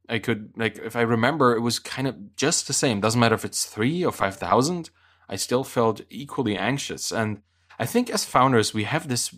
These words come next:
unrealistically high expectation of what other people expect of us. I know this is a bit meta, but the idea is that in our minds, we make up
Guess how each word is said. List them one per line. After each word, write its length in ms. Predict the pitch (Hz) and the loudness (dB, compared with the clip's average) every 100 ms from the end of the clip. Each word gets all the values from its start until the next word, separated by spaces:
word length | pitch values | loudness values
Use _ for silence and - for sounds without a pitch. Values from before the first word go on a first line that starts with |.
| - | -8
unrealistically 1000 | - 185 190 160 123 135 160 - 143 135 113 | -2 2 4 4 4 2 0 -4 -6 -2 -2
high 380 | - 110 113 | 0 0 0
expectation 880 | - 113 - 107 - 110 120 - 101 101 | -4 -8 -6 -8 -6 -4 -4 -4 -6 -8
of 140 | - | -6
what 180 | 107 - | -6 -4
other 220 | 117 117 117 | -2 0 -2
people 400 | 117 107 120 - | -2 -6 -8 -6
expect 580 | 131 - - 131 120 - | -4 -2 -2 -2 -4 -4
of 140 | 98 | -2
us. 360 | 92 - - - _ _ - | 0 -2 -6 -10 _ _ -6
I 80 | 104 | 0
know 100 | 143 | 0
this 160 | 170 | 0
is 80 | 143 | -4
a 40 | 127 | -6
bit 140 | 101 | -6
meta, 500 | 98 123 131 98 120 _ _ _ | -2 2 4 2 0 _ _ _
but 200 | 117 107 | 0 0
the 160 | 117 120 | 0 -2
idea 360 | 127 117 151 | -2 -2 -2
is 140 | 117 - | -2 0
that 180 | 117 | 0
in 120 | - 131 | 0 -2
our 120 | 147 | 0
minds, 440 | 110 127 120 - | 0 0 0 -2
we 80 | 113 | -4
make 260 | 107 123 110 | -2 -2 -2
up 260 | 107 - | -4 -6